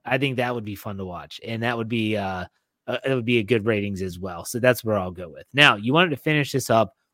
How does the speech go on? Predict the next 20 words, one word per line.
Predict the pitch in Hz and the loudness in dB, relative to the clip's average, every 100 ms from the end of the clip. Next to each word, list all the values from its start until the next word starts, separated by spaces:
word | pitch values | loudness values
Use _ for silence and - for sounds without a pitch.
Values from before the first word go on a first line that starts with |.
| _ | _
talking | - 147 135 | 0 2 2
about | 135 123 123 | 2 2 2
Andy | 127 123 120 | -2 0 0
Reid. | 110 110 | 0 2
No | 120 143 | 4 4
player | - 139 123 | 4 0 2
profile. | 110 117 117 113 | 2 0 2 0
This | 127 | 2
is | |
a | 127 | 0
coach | - 147 135 | 2 4 4
profile. | - 123 107 113 107 104 - _ _ | 4 2 4 4 4 2 -2 _ _
Go | 147 147 | 6 8
ahead. | 135 135 | 10 8
I'll | 131 | 8
let | 131 127 | 6 2
you | 131 | 0
do | 120 120 | 0 2
the | 110 | 2
honors. | 101 85 - - | -2 -8 -18 -20